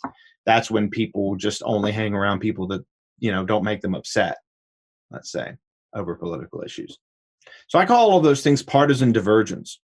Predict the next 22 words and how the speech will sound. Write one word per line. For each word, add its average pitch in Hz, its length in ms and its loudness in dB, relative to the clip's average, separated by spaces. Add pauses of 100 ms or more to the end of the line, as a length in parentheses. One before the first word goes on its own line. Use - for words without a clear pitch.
(120)
to 107 80 -8
cover 104 320 0
all 104 180 4
of 98 100 -4
those 92 360 -6 (240)
phenomenon, 90 720 -6 (520)
which 117 180 4
is 113 140 0
that, 127 180 2
you 120 80 2
know, 120 180 2
by, 135 540 4 (260)
through 151 220 6
our 139 160 6
political 127 400 0
partisanship, 104 840 0
we're 107 100 4
diverging 113 540 2
from 107 180 -4
one 101 140 -4
another, 98 320 -4
both 117 420 -2